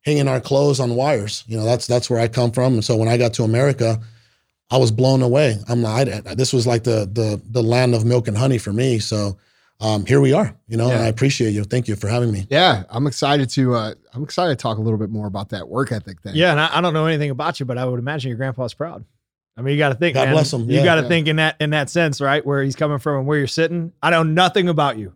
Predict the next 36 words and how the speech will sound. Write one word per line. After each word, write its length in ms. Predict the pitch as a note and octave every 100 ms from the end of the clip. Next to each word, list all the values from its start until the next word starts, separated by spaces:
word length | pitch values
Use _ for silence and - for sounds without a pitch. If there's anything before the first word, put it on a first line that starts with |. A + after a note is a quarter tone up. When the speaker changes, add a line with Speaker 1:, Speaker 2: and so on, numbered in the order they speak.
| _
Speaker 1:
Yes, 180 | B2 -
Speaker 3:
Don't 140 | D3
Speaker 1:
sir. 40 | A#2+
Speaker 3:
take 160 | D3+
that 300 | D3 C#3+ C#3
as 120 | C3+ C3
an 60 |
offense. 260 | C3 D3+ C3+
I 80 | C3
think 160 | D3
it's 120 | C3 C3+
an 80 | C3
honor, 240 | D3 C#3
you 160 | B2 B2
know, 100 | A#2+
have 200 | C#3 C#3+
us 160 | C3+
in 60 | C3+
our 80 | C3+
little 200 | C#3 C3
room 200 | D3 E3+
here, 120 | E3
and 100 | D3 A#2+ _ _ _
it's 80 | -
like, 260 | C3+ A2+
that's 160 | - D#3+
badass. 440 | E3+ D3+ D#3+ E3+
Speaker 2:
Dude, 300 | D3 A#3 E3 - _
dude, 280 | E3+ G#3+ C3+
uh, 460 | C3+ C#3+ C#3+ C#3 B2+ _ _ _ _ _ _ _
did, 200 | F#3 - _ - _ _ _ _ _ _ _ _ -
I 80 | D#3+
heard 300 | F3 C#4 A#3
something. 420 | - E3 C3 C#3+
I, 200 | D3 C#3+
I, 160 | -